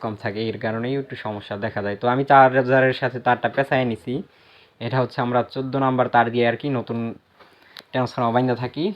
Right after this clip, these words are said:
তো এই চোদ্দ নাম্বার তামার তারটাই এখানে দিয়েছি। মোটামুটি আমি পাঁচটা পেজ দিছি। তো পাঁচ দে-, পেজ দেওয়ার পর দেখি একটু বেশি হয়েছে, পরে এক পেজ কমায় দিছি, চার পেজ দিছি।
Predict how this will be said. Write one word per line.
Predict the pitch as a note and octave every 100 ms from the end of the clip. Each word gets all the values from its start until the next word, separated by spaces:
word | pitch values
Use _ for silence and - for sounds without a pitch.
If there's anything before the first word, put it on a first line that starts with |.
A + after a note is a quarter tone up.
| -
তো | G2+ F2+
এই | A2+
চোদ্দ | B2+ A#2+ B2+
নাম্বার | B2 A#2+ D3 -
তামার | A2+ A2 A2
তারটাই | A#2 - B2 A#2+
এখানে | A2 - A2+ G#2+
দিয়েছি। | A2+ G#2+ D3 A#2+
মোটামুটি | G#2 A2 G#2 A2
আমি | A#2 D3+ - _ _ _ _ -
পাঁচটা | A#2 - A#2+ -
পেজ | A2+ G2+ G#2+
দিছি। | G#2 G#2 G#2
তো | G#2
পাঁচ | A#2+ - -
দে-, | A2+ -
পেজ | A#2 A2+
দেওয়ার | A2+ A2
পর | A2+ A2
দেখি | G#2+ A2+
একটু | G#2+ A2
বেশি | A#2+ A#2+
হয়েছে, | G#2+ C3+ A#2
পরে | A2+
এক | G#2+ -
পেজ | A2+ -
কমায় | A#2 A2+ G#2
দিছি, | - D3+ A3 - - - _ -
চার | A#2 A2+
পেজ | A#2 A2
দিছি। | A#2+